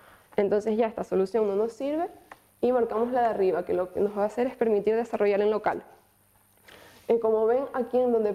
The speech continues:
no sé si se puede leer, pero en, en los formularios que acaba de aparecer yo oculté en, con gris, eh, lo que sería la U R L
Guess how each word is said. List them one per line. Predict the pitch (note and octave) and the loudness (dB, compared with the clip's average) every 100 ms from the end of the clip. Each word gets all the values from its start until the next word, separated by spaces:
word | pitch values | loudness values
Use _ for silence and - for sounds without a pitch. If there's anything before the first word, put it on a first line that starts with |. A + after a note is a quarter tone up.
| G#3 | -2
no | A3+ A3+ | -2 -2
sé | C4 | -2
si | C4+ | -4
se | C4 | -2
puede | B3+ B3+ | -2 0
leer, | B3 A3 | 0 0
pero | G#3 F#3+ | 0 0
en, | F#3 F3+ - | 2 2 4
en | F#3+ F#3 F3+ F3 F#3 | 4 4 2 2 0
los | F3+ | 0
formularios | F#3 F#3 G#3 | 0 2 2
que | A3+ | 0
acaba | A3+ A3+ | 0 2
de | A3+ | 2
aparecer | A3+ A3+ B3+ G#3+ | 0 0 -2 0
yo | G3 - - - - _ - | -2 -4 -20 -20 -20 _ -2
oculté | G#3 G#3 G3+ G3+ | 0 2 0 0
en, | G3+ G#3 | 0 0
con | G#3+ G#3 | 0 2
gris, | G#3+ A3+ - _ _ _ - - _ | 2 -2 -6 _ _ _ -20 -20 _
eh, | G3+ | 0
lo | G3 | 0
que | F#3+ | -2
sería | F#3+ G3+ | -2 0
la | G#3 G3+ | 2 2
U | G#3+ | 0
R | G#3+ A3+ | 0 0
L | B3 | -2